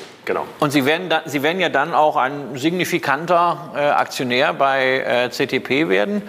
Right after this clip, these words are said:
Speaker 2: Ähm, wie ist so Ihre Perspektive? Ist das etwas, wo Sie, ähm, dabei bleiben? Äh, dabei bleiben vielleicht nicht nur als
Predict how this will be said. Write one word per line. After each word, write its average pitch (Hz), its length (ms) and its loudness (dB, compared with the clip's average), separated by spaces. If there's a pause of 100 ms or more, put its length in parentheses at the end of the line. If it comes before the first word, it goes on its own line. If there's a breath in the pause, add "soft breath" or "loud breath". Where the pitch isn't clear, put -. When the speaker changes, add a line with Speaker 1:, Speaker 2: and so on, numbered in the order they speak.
(340 loud breath)
Speaker 2:
Ähm, 135 640 0 (300)
wie 131 260 0
ist 170 160 2
so 160 80 2
Ihre 147 580 2
Perspektive? 143 580 -4
Ist - 200 -4
das 147 100 -2
etwas, 131 340 -2
wo 127 120 -2
Sie, 117 340 0
ähm, 104 460 0
dabei 110 400 2
bleiben? 170 840 -2
Äh, 127 280 0
dabei 123 400 2
bleiben 123 440 0
vielleicht 113 440 -2
nicht 165 420 -2
nur 185 500 2
als 127 600 -2